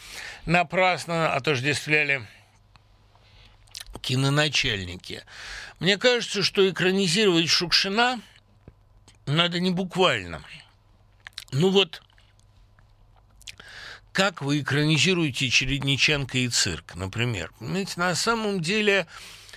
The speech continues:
лёгкость перенесения Шукшина на экран,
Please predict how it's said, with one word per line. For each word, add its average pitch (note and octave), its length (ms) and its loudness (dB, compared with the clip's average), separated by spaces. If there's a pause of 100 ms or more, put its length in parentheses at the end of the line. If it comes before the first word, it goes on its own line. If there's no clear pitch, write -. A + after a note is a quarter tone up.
(100)
лёгкость F3+ 640 2
перенесения E3 680 0
Шукшина F3 600 0
на E3+ 180 -2
экран, A3+ 500 0